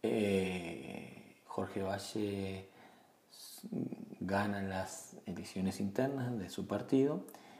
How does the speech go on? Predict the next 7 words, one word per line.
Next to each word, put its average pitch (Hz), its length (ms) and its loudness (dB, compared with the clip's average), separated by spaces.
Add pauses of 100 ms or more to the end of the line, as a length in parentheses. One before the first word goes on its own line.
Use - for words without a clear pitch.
(340)
y 170 340 8
en 95 760 2
diferentes 107 680 0
programas 110 1000 0
aparece 87 1120 -2 (600)
comentando 107 680 2
cuál 98 500 -2